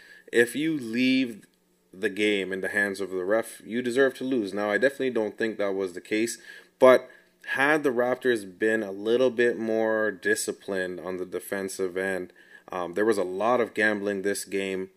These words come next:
and let me be clear, the defense was great tonight. They competed, they held the team,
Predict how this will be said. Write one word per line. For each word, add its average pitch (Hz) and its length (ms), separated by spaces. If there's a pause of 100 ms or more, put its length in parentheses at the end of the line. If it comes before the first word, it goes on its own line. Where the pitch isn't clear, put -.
(240)
and 104 360 (720)
let 143 180
me 160 80
be 147 120
clear, 131 640
the 120 100
defense 165 600
was 107 240
great 95 500
tonight. 92 380 (160)
They 117 320
competed, 143 880 (420)
they 131 400
held 156 540
the 135 80
team, 117 640